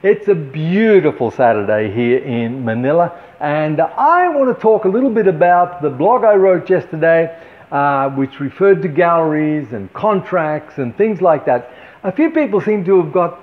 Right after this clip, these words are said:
a wrong idea from it. I wasn't saying that galleries were wrong to contract artists. I was saying that artists must be very aware of what they're getting themselves into.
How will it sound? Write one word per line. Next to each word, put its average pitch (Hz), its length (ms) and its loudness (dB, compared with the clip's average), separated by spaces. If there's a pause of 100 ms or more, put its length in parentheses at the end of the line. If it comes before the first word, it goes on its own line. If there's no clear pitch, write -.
(120)
a 143 380 0
wrong 254 360 2
idea 180 400 0
from 175 240 -4
it. 113 100 -6 (420)
I - 80 2
wasn't 294 460 0
saying 196 380 0
that 156 180 -2
galleries 160 540 0
were 139 100 -2
wrong 214 600 2
to 151 100 -8
contract 127 800 -6 (320)
artists. 117 500 -10
I 185 140 2
was 190 240 0
saying 160 260 -2
that 147 140 0
artists 151 360 0
must 135 220 -6
be 120 120 -4
very 247 920 0
aware 185 960 2
of 139 160 -2
what 147 240 -4
they're 147 80 -4
getting 123 320 -4
themselves 113 480 -6
into. 151 340 -8